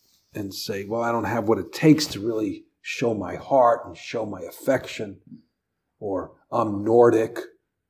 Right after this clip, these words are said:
and so God should give me a pass because that's my lot in life. I'm Nordic, so I'm gonna love Nordically, and, you know, it's nothing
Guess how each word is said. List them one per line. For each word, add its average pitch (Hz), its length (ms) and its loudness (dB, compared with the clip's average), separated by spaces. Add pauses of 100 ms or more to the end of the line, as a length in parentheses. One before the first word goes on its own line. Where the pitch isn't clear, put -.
(160)
and 98 160 -8
so 98 420 -4 (280)
God 101 300 -4
should - 180 -16
give 117 140 2
me 107 100 -2
a 95 60 -2
pass 101 420 -2
because 101 480 -6
that's - 400 -6
my 101 200 -6
lot 107 420 4
in 107 120 -4
life. 104 280 -4
I'm 98 200 -8
Nordic, 104 420 0
so - 160 -6
I'm 98 120 -8
gonna 92 240 -8
love 104 400 -2
Nordically, 101 680 -2
and, 90 200 -14 (880)
you 101 120 -10
know, 85 200 -12
it's - 160 -10
nothing 107 480 -2